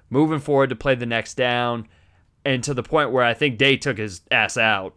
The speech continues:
and put in Master Teague and was like, "Give me four yards, give me five yards, just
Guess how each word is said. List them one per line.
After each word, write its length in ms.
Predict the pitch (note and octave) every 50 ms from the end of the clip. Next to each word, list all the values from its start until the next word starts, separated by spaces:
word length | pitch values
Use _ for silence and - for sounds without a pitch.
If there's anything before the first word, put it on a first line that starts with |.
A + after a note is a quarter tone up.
| _
and 220 | A#2+ A2 G2+ F#2+ -
put 180 | - C#3+ B2
in 180 | F#2+ D3+ D#3 C3
Master 380 | B2+ B2+ B2+ B2 - - B2
Teague 300 | G#2 - C3 B2 A2 G2+
and 80 | A2 G#2+
was 120 | G2+ F#2
like, 160 | G#2+ G#2 G2+ F#2
"Give 120 | A#2+ C3
me 80 | C3+ A2+
four 240 | - - A#2 A2
yards, 320 | G#2 G2+ G2 G2 G2 F#2+ G2
give 100 | A2+ B2
me 80 | B2+
five 320 | A2+ - B2 A#2 G#2+ G2+ G2
yards, 400 | G2+ G2 F#2+ F#2+ F#2 F2+ - - - - _ _
just 240 | - - - - -